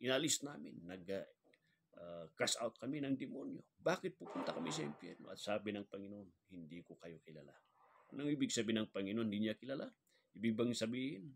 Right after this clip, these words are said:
maraming bagay na hindi alam ang Panginoon? Hindi po. When God said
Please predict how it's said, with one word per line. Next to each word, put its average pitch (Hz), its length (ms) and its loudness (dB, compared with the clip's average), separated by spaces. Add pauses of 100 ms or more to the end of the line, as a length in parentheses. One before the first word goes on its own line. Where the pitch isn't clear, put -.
(420)
maraming 120 320 10
bagay 123 320 6
na 127 80 6
hindi 117 240 6
alam 120 160 6
ang 131 160 4
Panginoon? 123 320 0
Hindi 85 240 -12
po. - 160 -20 (1000)
When 104 160 2
God 147 180 10
said 165 320 8